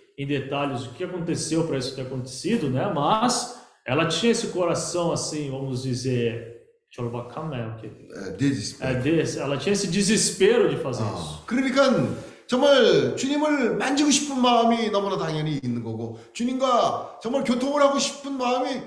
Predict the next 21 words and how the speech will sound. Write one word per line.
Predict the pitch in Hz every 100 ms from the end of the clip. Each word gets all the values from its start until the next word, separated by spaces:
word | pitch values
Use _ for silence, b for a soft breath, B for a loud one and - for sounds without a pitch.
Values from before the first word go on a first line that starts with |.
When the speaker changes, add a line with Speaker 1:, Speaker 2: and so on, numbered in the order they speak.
| -
Speaker 2:
너무나 | - 294 330 294 160 117 - -
간절히 | 294 302 330 269
있는 | 175 247
거예요. | 226 - - - - - _ _ _ _ _ 127
Speaker 1:
Ah, | 127 131
então | 127 160 175
ela | 170 170
tinha | 175 190
muito | 180 202 233
esse | 202 170
desespero, | 170 165 156 - - 170 175 175
essa | 170 170
vontade | 156 156 165 170 175
de | 175 170
tocar | 196 175 - 170 208
no | 226
Senhor, | 196 170 147 175 240 -
por | 151
isso | 269 - -
fez | 151
aquilo. | 123 - - 107